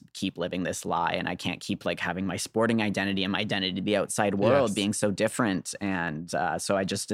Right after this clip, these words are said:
Speaker 1: I decided to come out my second season playing. Um, but yeah, it, it made me wanna quit hockey.
Speaker 2: Yeah.
Speaker 1: It did, but I still loved this sport, and I wanted to find a way to fit in and, and to keep playing. And
Speaker 2: Mm-hmm.
Speaker 1: it was to socially transition and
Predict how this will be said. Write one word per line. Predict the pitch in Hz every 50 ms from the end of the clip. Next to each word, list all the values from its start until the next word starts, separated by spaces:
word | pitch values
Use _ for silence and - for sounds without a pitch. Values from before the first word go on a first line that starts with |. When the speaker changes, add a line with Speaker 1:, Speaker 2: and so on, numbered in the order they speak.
| 104 -
Speaker 1:
I | 113 110
decided | 101 110 - 104 98 95
to | -
come | - - 101
out | 90 85 - - _ _ _ -
my | 113 104
second | 104 - - 101 - 101 92 85
season | - 98 92 90 92 92 87
playing. | - 92 92 92 82 78 92 98 - _ _ _ _ _ _ -
Um, | 101 98 92 87 87 87 87 87 87 87 - _ _ _ _ _ _ _ _ _ _
but | 107 101 90 - 104
yeah, | 107 127 143 113 92
it, | 95 92 78 104 107 - - _ _ _ _ _ _ _ _ -
it | 110 110
made | 110 117 123 131
me | 131 131 120
wanna | 113 110 104 104
quit | 92 - - 117 - -
hockey. | - 110 90 95 - - - - - _ _ _ _ -
Speaker 2:
Yeah. | 120 110 107 101 98 -
Speaker 1:
It | - 117 80
did, | - 110 95 87 80 95 92 - 90
but | 113 110 98 95 - - - _ _ _ -
I | 98
still | - - - 123 123 123 113
loved | 107 101 101 101 - -
this | - 95 92
sport, | - - - - 95 101 95 -
and | 98
I | 92
wanted | 90 90 90 95 92
to | 104
find | - 101 98 98
a | 95 95
way | 98 95
to | 90 98
fit | 92 - 98 90
in | 95 104 113 - -
and, | 104 104 104 101 - _
and | - 104 101 87 -
to | - 82
keep | - - 95 - _
playing. | - - 90 101 107 104 76 76 - 131
And | 123 120 120 113 110
Speaker 2:
Mm-hmm. | 107 104 104 - _ _ _ _ -
Speaker 1:
it | 98
was | 92 92 92 - -
to | - 95
socially | - - 87 92 - - 101 95
transition | - - 92 90 90 90 - - - 98 90
and | 87 87 87 78